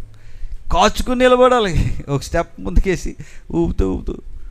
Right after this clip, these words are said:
బా-, మాలాంటి ముసలోళ్ళు అయితే పడిపోతారని ముందు ముసలోళ్ళకి సీట్ ఇస్తారనుకోండి. పిల్లలైతే చాలామంది ఆ సెల్ ఫోన్ పట్టుకుని స్టైల్గా వెళ్ళేలా ఉంటారు. సడన్ బ్రేక్ వచ్చినట్టు ఎవరి మీద పడతారు,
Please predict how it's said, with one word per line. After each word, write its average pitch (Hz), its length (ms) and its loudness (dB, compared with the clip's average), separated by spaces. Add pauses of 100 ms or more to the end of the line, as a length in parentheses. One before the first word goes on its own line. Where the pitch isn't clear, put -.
(180)
బా-, 151 220 4
మాలాంటి 160 500 2
ముసలోళ్ళు 165 380 -2
అయితే 156 120 -2
పడిపోతారని 147 540 -2
ముందు 139 300 -6
ముసలోళ్ళకి 139 420 -4
సీట్ - 240 -10
ఇస్తారనుకోండి. 120 600 -4 (360)
పిల్లలైతే 135 500 0
చాలామంది 123 760 -4 (500)
ఆ 101 340 -4
సెల్ 120 200 0
ఫోన్ 139 200 -6
పట్టుకుని 139 420 -6
స్టైల్గా - 480 0
వెళ్ళేలా - 320 -8
ఉంటారు. 107 260 -6
సడన్ 139 320 0
బ్రేక్ 139 200 -2
వచ్చినట్టు 135 280 -8
ఎవరి 127 180 -4
మీద 127 140 -6
పడతారు, - 440 -2